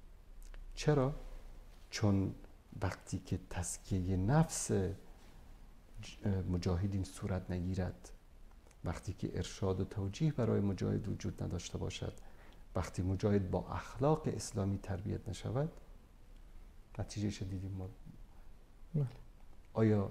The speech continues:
Speaker 1: مجاهد بودن فقط به این است که یک پکل داشته باشی و ریش داشته باشی و کرشینکوف هم در دستت باشه و وارد ش-، شهر و دیار مردم بشی؟
Speaker 2: جناب استادم، اینجا موضوعی که خیلی مهم هست،
Speaker 1: بله.
Speaker 2: شما اشاره کردین،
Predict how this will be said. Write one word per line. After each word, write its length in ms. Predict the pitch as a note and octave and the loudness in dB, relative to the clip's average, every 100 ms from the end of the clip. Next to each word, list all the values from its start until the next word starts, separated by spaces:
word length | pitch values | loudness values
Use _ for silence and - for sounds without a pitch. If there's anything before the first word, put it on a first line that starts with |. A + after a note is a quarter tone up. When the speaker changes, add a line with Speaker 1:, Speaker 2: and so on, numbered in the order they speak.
| - | 0
Speaker 1:
مجاهد 400 | G#2 F#2+ G#2 F#2+ | 0 4 6 4
بودن 220 | A#2 A2 G#2 | 2 2 2
فقط 320 | G#2+ - F#2+ | 2 -2 0
به 140 | G#2 | 2
این 140 | G2+ G2 | 4 4
است 180 | - | 0
که 120 | - F2+ | -2 -4
یک 60 | |
پکل 420 | - - - G2+ | -2 -6 0 0
داشته 300 | G2 G#2 - | 0 -4 -4
باشی 360 | G#2 G2+ - - | -2 -2 -4 -2
و 100 | G2 | -2
ریش 220 | G2+ - | -2 -4
داشته 340 | - - - G2 | -4 -4 -2 -4
باشی 320 | F#2+ - G2 | -4 -4 -4
و 120 | F#2+ - - - - - | -4 -6 -16 -18 -14 -6
کرشینکوف 600 | F#2+ - F2+ - G2+ F#2 | -6 -4 -4 -4 -4 0
هم 80 | |
در 80 | F2 | 0
دستت 440 | F2 F2 - F#2+ - | 0 -2 -2 -6 -2
باشه 300 | G2 - F#2+ | -4 -2 -4
و 120 | F#2+ - - - - - - - - | -4 -8 -16 -18 -16 -16 -14 -10 -4
وارد 300 | F#2 F2+ F2 | -2 0 0
ش-، 160 | - - - - - - - - | -2 -10 -14 -14 -14 -14 -12 -8
شهر 340 | - F2 F2+ | 0 0 2
و 20 | |
دیار 340 | F2+ G2+ G2+ F#2+ | 2 2 2 2
مردم 400 | F2+ F2 G2+ G2 | 0 0 0 -2
بشی؟ 220 | - - - - - - | -4 -8 -14 -16 -16 -10
Speaker 2:
جناب 260 | - D3 D3 | 2 6 6
استادم، 340 | C3 D#3 C#3+ | 6 6 8
اینجا 280 | C#3 C#3+ D#3 D#3 - - | 8 10 8 6 -10 -2
موضوعی 380 | C#3 C3+ D#3+ D#3 | 2 6 8 8
که 120 | C#3+ | 6
خیلی 280 | - D#3 D3 | 8 10 10
مهم 320 | C#3 A#2 C#3+ | 8 6 4
هست، 460 | - D3 - - D#3 | 6 4 4 2 4
Speaker 1:
بله. 340 | D#3 G#2 F#2+ - - - | 4 4 2 -2 -16 -14
Speaker 2:
شما 420 | - C#3 C3+ C3 | 0 6 8 6
اشاره 360 | D3+ - C#3 B2+ | 4 -2 2 4
کردین، 440 | - C3+ D3+ D3 | 6 6 8 6